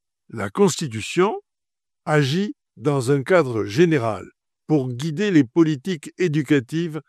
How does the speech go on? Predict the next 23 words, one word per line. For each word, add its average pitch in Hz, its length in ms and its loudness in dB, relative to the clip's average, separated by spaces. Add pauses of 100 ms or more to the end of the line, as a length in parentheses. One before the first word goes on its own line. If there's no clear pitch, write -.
(180)
dans 151 220 -2
une 160 180 2
optique 151 360 -2
républicaine 139 920 0 (140)
et 135 200 -4 (200)
neutre. 151 520 -2 (600)
Dans 185 220 4
son 147 240 0
préambule 123 680 -2 (180)
et 113 100 -6
ses 110 240 -6
articles, 175 640 -6 (400)
elle 175 140 4
établit 180 420 4
des 156 160 6
principes 175 640 -4
fondamentaux 180 920 0 (320)
concernant 151 640 0
l'éducation 139 720 0
publique. 165 500 -4 (600)
Ces - 180 -12
dispositions 123 840 2
reflètent 123 680 0